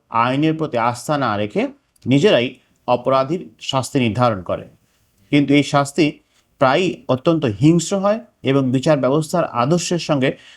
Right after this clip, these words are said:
যা সামঞ্জস্যপূর্ণ নয়, এরকম একটা অবস্থার সৃষ্টি হয়। এখানে চিন্তার বিষয় হলো যে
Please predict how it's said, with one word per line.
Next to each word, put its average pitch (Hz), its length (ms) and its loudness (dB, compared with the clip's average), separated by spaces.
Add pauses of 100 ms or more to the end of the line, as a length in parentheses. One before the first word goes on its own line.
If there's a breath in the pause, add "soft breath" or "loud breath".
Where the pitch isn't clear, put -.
(160 loud breath)
যা 120 300 0 (180)
সামঞ্জস্যপূর্ণ 151 1000 0
নয়, 104 420 0 (300)
এরকম 131 300 0
একটা 117 240 0
অবস্থার 107 320 -4
সৃষ্টি - 320 -8
হয়। 98 240 -4 (480)
এখানে 180 220 0
চিন্তার 165 420 2
বিষয় 185 280 0
হলো 180 240 0
যে 175 240 0